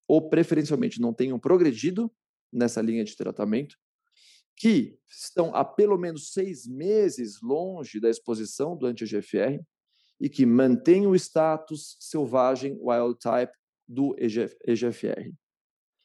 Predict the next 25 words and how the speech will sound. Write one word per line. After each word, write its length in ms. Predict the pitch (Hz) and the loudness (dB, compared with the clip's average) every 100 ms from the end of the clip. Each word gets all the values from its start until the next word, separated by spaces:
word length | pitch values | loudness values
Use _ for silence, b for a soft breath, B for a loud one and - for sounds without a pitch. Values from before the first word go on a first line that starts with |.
| _ | _
Para 240 | - 87 110 | -2 2 6
esses 300 | 170 180 175 | 4 2 -4
pacientes, 840 | - 175 - 147 - - - - _ _ _ - | -4 -4 0 -2 -2 -8 -16 -18 _ _ _ -14
e 60 | |
cujo 360 | - 139 117 117 | -4 0 4 6
objetivo 540 | 185 185 196 - 139 | 6 6 2 2 2
é 60 | 120 | 2
a 20 | |
taxa 240 | 117 117 120 | 2 -4 -6
de 100 | 143 | -6
resposta, 600 | 160 - 127 131 - 143 _ _ _ | -6 -4 -2 -2 -6 -16 _ _ _
você 160 | 190 202 | -8 -4
pode 360 | - 131 127 | 2 4 4
oferecer 600 | 131 - 123 117 - 110 - _ _ _ _ - | 0 -2 -2 -2 -4 -8 -10 _ _ _ _ -10
um, 240 | - - - | -10 -8 -4
um 120 | 117 | 4
rechallenge, 540 | 120 120 123 69 92 - | 4 6 4 4 0 -6
uma 100 | 107 | -4
reexposição. 720 | 113 113 - 113 113 - 107 _ _ _ _ _ _ _ _ _ _ - | -2 -2 -2 -6 -6 -10 -18 _ _ _ _ _ _ _ _ _ _ -4
Para 340 | 143 147 127 - | -2 0 -4 -4
os 260 | 147 127 | -4 0
outros, 540 | 151 175 147 110 107 - | 2 2 0 -6 -10 -8
e 80 | 135 | -4
não 180 | 131 160 | 0 0
obrigatoriamente 960 | 151 143 135 131 127 117 120 - 107 | 2 2 2 0 0 -2 -6 -10 -14